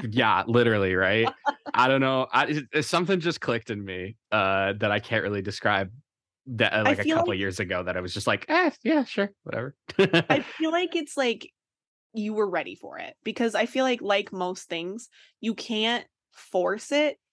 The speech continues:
Speaker 2: You need to be ready for it mentally and physically before you accept it. It's kinda like
Speaker 1: Totally.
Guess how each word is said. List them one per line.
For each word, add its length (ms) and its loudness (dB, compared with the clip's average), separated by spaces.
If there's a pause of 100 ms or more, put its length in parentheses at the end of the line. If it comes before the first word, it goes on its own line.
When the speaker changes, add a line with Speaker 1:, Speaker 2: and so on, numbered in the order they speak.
(140)
Speaker 2:
You 180 -4
need 320 -4
to 120 -6
be 240 -8
ready 360 0
for 280 -4
it 100 -6
mentally 800 -4 (100)
and 200 -6
physically 760 -6 (280)
before 360 -4
you 440 -6
accept 380 -12
it. 180 -12 (320)
It's 100 -12
kinda 240 0
like 280 0
Speaker 1:
Totally. 120 -8